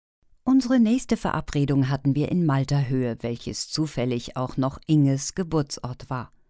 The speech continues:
Seit etwa hundertdreißig Kilometern war es der erste Ort, den wir erreichten.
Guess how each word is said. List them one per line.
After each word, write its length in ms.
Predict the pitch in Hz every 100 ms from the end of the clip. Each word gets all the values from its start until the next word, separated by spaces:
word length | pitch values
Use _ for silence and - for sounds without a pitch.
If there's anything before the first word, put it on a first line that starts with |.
| _ _ _ _ _ _ _
Seit 320 | - 170 170 -
etwa 280 | - 233
hundertdreißig 640 | 220 254 269 - 190 - 208
Kilometern 840 | 202 170 156 131 120 180 226 311
war 220 | 202 170 -
es 160 | -
der 200 | - -
erste 360 | 185 202 - -
Ort, 300 | 135 131 131
den 160 | 135
wir 140 | 117 107
erreichten. 680 | - 165 123 123 - 135